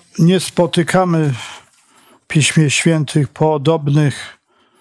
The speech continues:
opisów jak, e, z-, tutaj w tej Sodomie.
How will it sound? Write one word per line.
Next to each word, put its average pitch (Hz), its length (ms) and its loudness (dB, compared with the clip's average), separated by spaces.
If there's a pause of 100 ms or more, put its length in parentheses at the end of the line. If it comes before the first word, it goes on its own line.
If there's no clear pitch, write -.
(340)
opisów 147 760 0
jak, 147 560 -2 (240)
e, 127 40 0
z-, - 160 -12 (480)
tutaj 143 640 0
w - 60 -12
tej 135 300 0
Sodomie. 131 680 0